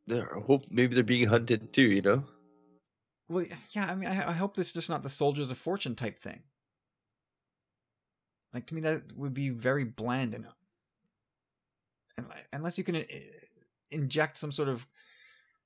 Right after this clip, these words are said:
Speaker 2: complexity when it comes to, like, accepting their role in Order sixty-six and the Purge and the, the onset of em-, of the Empire.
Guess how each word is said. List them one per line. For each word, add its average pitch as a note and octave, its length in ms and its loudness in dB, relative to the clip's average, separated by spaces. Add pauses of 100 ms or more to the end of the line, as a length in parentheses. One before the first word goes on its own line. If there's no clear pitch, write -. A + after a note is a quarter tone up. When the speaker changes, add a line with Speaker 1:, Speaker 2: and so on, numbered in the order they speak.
(240)
Speaker 2:
complexity B2+ 760 -4 (180)
when B2+ 160 -8
it G#2+ 60 -10
comes C3 260 -4
to, B2+ 80 -8
like, A#2 220 -2 (440)
accepting B2+ 540 -4
their A#2+ 160 -2
role A2 560 0 (840)
in B2+ 160 -4
Order A#2+ 260 -4
sixty-six - 960 -4
and G#2+ 140 -8
the G#2 60 -10
Purge C#3+ 560 -4
and A2 200 -6
the, A2 260 -10 (500)
the - 80 -20
onset C3 380 -2
of A2 100 -6
em-, C#3 220 -2
of G#2+ 160 -6
the A#2 80 -4
Empire. D3+ 520 -4